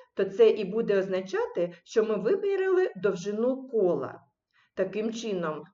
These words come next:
коло має довжину, яку ми можемо виміряти, але зрозуміло, що таким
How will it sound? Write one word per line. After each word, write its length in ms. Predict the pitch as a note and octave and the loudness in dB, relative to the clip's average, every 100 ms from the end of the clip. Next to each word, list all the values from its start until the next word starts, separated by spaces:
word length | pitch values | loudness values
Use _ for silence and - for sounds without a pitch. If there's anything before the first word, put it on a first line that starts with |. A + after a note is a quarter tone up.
| _ | _
коло 380 | B3 B3 F#3+ F#3 | 6 6 6 2
має 380 | G#3 G3+ E3 | 2 2 0
довжину, 720 | D#3+ D#3+ D#3 F3 D#3 D#3 F#3+ F#4 - - | -2 -6 -8 -10 -8 -6 -6 -8 -14 -6
яку 380 | F3+ G3 G3 F#3+ | 0 0 0 0
ми 140 | F3 | 0
можемо 540 | F3 C#4 - G4 G4 | 0 -2 0 0 0
виміряти, 640 | E4+ C4 F3 D3+ C3 - - - _ - | 0 -2 -2 -4 -8 -12 -18 -18 _ 0
але 240 | G#3 A3+ | 6 6
зрозуміло, 640 | A3+ B3 C4 D4 C4+ F3+ F#3 | 4 -4 -4 -2 0 0 -2
що 200 | G3 F#3+ | -2 -2
таким 300 | G#3 G4+ | 0 2